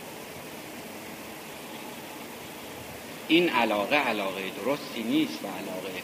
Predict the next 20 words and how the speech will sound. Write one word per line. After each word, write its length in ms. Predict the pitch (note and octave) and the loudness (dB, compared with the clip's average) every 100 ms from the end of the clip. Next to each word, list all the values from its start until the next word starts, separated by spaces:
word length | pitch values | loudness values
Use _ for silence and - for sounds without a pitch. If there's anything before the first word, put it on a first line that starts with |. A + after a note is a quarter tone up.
| - | -4
کاذبی 520 | G#2 G2 A2 D3 C#3 F#2+ | -2 0 2 2 2 -2
است. 220 | - - - - - - - - - - - - - - - - - - - - - - | -6 -8 -8 -10 -10 -10 -10 -10 -10 -10 -10 -10 -10 -10 -10 -10 -10 -10 -10 -10 -6 2
و 100 | A#2 | 10
یا 200 | C3 D#3 | 12 12
به 180 | C#3+ A#2 | 12 8
عبارت 360 | G#2+ G2 G2+ - G2+ G2 | 6 4 2 -2 -6 -4
دیگر، 480 | F#2 C#3 E3+ F#3 F3+ - - - - - - - - - - - | 4 10 12 12 10 2 -6 -8 -10 -10 -10 -10 -10 -10 -10 2
اون 200 | B2 A2+ | 6 6
کسانی 640 | - A#2+ - D3 F3+ E3 A#2+ | 6 2 6 10 10 10 6
که 160 | A#2+ G2 F2 - - - - - - | 6 4 2 -6 -8 -8 -8 -8 -2
زبانشون 840 | A#2 A2 A#2+ D#3 F#3+ E3+ A#2 A#2+ G2 - - - - A2+ | 0 2 8 12 12 10 6 2 0 -2 -6 -8 0 4
و 140 | A#2+ A#2+ | 4 6
قلبشون 760 | C#3+ F#3 G3 D3+ C3 B2+ A2 G2+ | 8 8 8 6 6 2 0 2
با 180 | B2+ A#2 | 4 4
هم 320 | A#2+ A2+ G#2+ | 6 4 4
یکی 260 | A2 - A#2 | 2 2 -2
نیست، 960 | G#2+ C#3 G3 G#3 F#3+ E3+ D#3+ - - - - - - - - - - | 4 8 8 8 4 2 0 -4 -8 -8 -10 -10 -10 -10 -10 -10 0
اینها 460 | C3+ B2+ A2 C#3 F#3 | 4 4 6 8 8
منافق 720 | E3+ B2+ A2 G2 - A3 - | 10 8 6 8 10 10 10
هستن. 420 | C3 G#2 - G2+ | 4 2 -2 -2